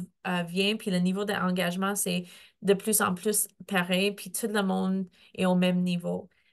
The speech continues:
Mais de, d'amener nos étudiants là, ça, ça prend du temps, pa-, ça prend beaucoup d'efforts dans nos, euh, sur notre, euh, notre part.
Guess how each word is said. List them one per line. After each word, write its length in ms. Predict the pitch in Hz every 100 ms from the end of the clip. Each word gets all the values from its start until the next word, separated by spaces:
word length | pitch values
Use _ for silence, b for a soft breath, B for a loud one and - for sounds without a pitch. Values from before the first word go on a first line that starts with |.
| -
Mais 160 | 180
de, 680 | 180 170 180 175 170 - - - -
d'amener 420 | 180 180 190 202 214
nos 120 | 208
étudiants 560 | 202 185 185 175 175 170
là, 200 | 175 190
ça, 240 | 185 - - 185
ça 200 | - 175
prend 220 | - 180
du 160 | 175
temps, 280 | 180 180 196
pa-, 200 | 196 - -
ça 200 | 180 185
prend 220 | 180 185 175
beaucoup 360 | 185 180 196
d'efforts 580 | 180 180 - 185 196 196
dans 180 | 180 175
nos, 360 | 170 175 180 180 B B B -
euh, 140 | 180 170
sur 220 | - 180
notre, 360 | 180 185 185 -
euh, 320 | 180 170 175 - 190 -
notre 260 | 185 185
part. 340 | 175 170 175